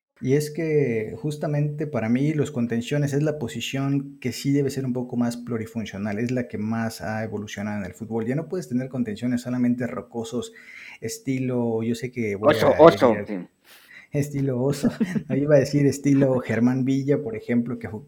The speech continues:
Speaker 1: que robaba y tocaba fácil. O sea, ese tipo de, de contenciones en el fútbol moderno ya no existen. Analicen a los buenos contenciones de los mejores equipos del mundo y vamos a ver que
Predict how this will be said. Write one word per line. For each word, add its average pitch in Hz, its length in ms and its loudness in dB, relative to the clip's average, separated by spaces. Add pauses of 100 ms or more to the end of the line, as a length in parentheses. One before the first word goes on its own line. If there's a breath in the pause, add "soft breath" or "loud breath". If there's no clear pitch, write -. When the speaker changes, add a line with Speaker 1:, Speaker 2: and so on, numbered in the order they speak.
Speaker 1:
que 98 260 -6
robaba 131 380 0
y 196 80 2
tocaba 98 360 -2
fácil. - 460 -2
O - 40 -8
sea, 107 160 0
ese 147 260 0
tipo 156 320 -2
de, 110 220 2
de 107 100 0
contenciones 117 720 -4
en 117 60 -2
el 110 80 -6
fútbol 135 220 -4
moderno 127 300 -6
ya 120 140 0
no 123 80 2
existen. - 560 -8 (300 loud breath)
Analicen 143 480 0
a 139 60 0
los 120 140 0
buenos 139 240 2
contenciones 117 540 -2
de 113 60 -4
los 113 100 -2
mejores 113 320 -2
equipos 120 340 -4
del 110 120 -4
mundo 135 260 2
y 123 40 0
vamos 127 280 -2
a 107 60 -6
ver 117 260 -2
que 110 300 -2